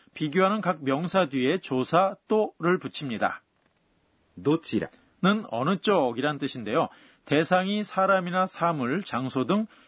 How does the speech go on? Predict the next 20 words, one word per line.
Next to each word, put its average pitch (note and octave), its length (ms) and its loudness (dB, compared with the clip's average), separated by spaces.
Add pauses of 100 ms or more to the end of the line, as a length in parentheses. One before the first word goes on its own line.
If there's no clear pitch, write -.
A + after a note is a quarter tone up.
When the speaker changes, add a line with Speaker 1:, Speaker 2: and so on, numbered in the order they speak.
Speaker 1:
무엇이든지 F3+ 880 2
두 B2+ 240 -4
가지 G3 340 2
가운데 F#3 400 0
한 A3+ 280 -4
가지를 G3+ 320 2
선택할 D#3+ 520 0
때는 E3 360 -2 (280)
도찌라를 D#3+ 840 0
사용해서 D#3 540 -2
묻습니다. A2+ 580 0 (520)
도찌라와 D#3 840 2
같이 D3 460 -4 (320)
주어를 G3+ 420 2
묻는 F#3+ 320 0
의문사에는 D#3 800 2
조사 C#3 540 2 (720)
Speaker 2:
"が." A2 280 0 (480)
Speaker 1:
가 E3+ 160 8
붙습니다. - 600 -10